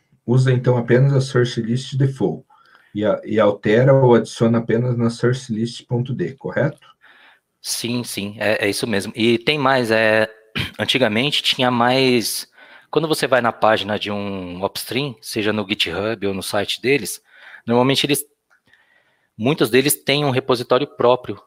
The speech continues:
Speaker 2: pro, pro Debian, né? E, e eles têm lá os comandos que a pessoa usa pra poder adicionar aquele repositório. Antigamente, eles bagunçavam mais o source ponto list. Hoje em dia, a maioria deles que eu tenho visto por aí, eles estão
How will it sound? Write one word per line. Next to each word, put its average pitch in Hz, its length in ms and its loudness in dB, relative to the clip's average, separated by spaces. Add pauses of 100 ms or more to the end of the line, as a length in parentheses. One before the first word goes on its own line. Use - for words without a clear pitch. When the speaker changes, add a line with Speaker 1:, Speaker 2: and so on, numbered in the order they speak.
(220)
Speaker 2:
pro, 98 300 -4
pro - 160 -10
Debian, 110 400 0
né? 127 200 -6 (200)
E, 107 960 0 (540)
e 120 60 2
eles 117 160 2
têm 147 180 2
lá 139 120 6
os 139 120 2
comandos 120 440 -2
que - 80 -10
a - 40 -4
pessoa 120 320 -2
usa 110 320 -4
pra - 140 -8
poder 113 480 -4
adicionar 113 360 -2
aquele - 200 -2
repositório. 117 500 0
Antigamente, 127 760 0 (500)
eles 113 320 -2
bagunçavam 127 640 0
mais 123 300 -4
o 123 60 -10
source - 260 -6
ponto 127 260 -10
list. 123 420 -4 (380)
Hoje 117 260 -2
em 131 40 -2
dia, 151 460 0
a 127 100 -2
maioria 131 380 4
deles 120 240 0
que - 80 -6
eu - 40 0
tenho 123 240 0
visto 110 280 -4
por 123 180 0
aí, 117 120 6
eles 123 160 2
estão 143 280 -2